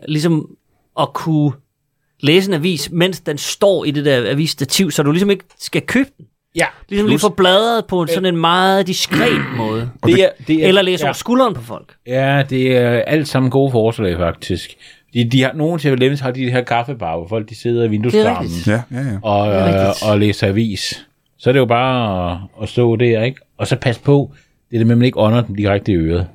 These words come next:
Speaker 1: <laughs> Det er rigtigt.
Speaker 2: Det er det, for det kan
Speaker 1: Pas
Speaker 2: folk
Speaker 1: på
Speaker 2: ikke
Speaker 1: med
Speaker 2: lide.
Speaker 1: det.
Speaker 3: Ja, det har du oplevet.
Speaker 2: Ja, det er det.
Speaker 3: Du har, det har, har du oplevet på egen
Speaker 2: Folk
Speaker 3: krop.
Speaker 2: tænder af på det.
Speaker 3: Ja, ja, ja.
Speaker 2: Ja.
Speaker 3: Og det kan jeg forestille mig.
Speaker 2: Og vifter en væk.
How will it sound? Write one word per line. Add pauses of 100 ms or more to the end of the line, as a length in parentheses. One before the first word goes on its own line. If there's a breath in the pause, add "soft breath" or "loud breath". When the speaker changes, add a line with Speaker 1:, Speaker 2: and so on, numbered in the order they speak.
(180)
Speaker 1:
<laughs>
Det
er
rigtigt. (340 loud breath)
Speaker 2:
Det
er
det,
for
det
kan
Speaker 1:
Pas
Speaker 2:
folk
Speaker 1:
på
Speaker 2:
ikke
Speaker 1:
med
Speaker 2:
lide.
Speaker 1:
det.
Speaker 3:
Ja,
det
har
du
oplevet. (200)
Speaker 2:
Ja,
det
er
det. (180)
Speaker 3:
Du
har,
det (240)
har,
har
du
oplevet
på
egen
Speaker 2:
Folk
Speaker 3:
krop.
Speaker 2:
tænder
af
på
det.
Speaker 3:
Ja, (220)
ja,
ja.
Speaker 2:
Ja.
Speaker 3:
Og
det
kan
jeg
forestille
mig. (200)
Speaker 2:
Og
vifter
en
væk.